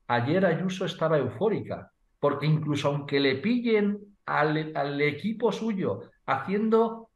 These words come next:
bueno, pues algo que me parece éticamente reprobable en algún caso, en el caso del de la familia numerosa, y a lo mejor una vulneración legal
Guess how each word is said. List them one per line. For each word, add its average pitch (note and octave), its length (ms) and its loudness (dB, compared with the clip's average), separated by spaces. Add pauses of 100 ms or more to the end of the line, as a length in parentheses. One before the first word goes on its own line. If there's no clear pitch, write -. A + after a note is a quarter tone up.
bueno, D3+ 560 -2
pues - 300 -4
algo D#3+ 300 -2
que D3+ 80 -4
me B2 100 -6
parece F#3 540 -2 (100)
éticamente G#3 600 0
reprobable F#3+ 640 0 (140)
en C3+ 140 -4
algún D3 320 0
caso, F#3 540 -2
en A2 80 -6
el G#2+ 100 -4
caso C#3+ 300 0
del C#3+ 180 -2
de C#3+ 80 0
la B2+ 120 0
familia C#3 340 -4
numerosa, E3 600 -2 (320)
y E3 200 2
a D#3+ 100 6
lo D3+ 140 6
mejor D3+ 580 0 (480)
una G3+ 280 2
vulneración F#3 600 2
legal D#3+ 460 -2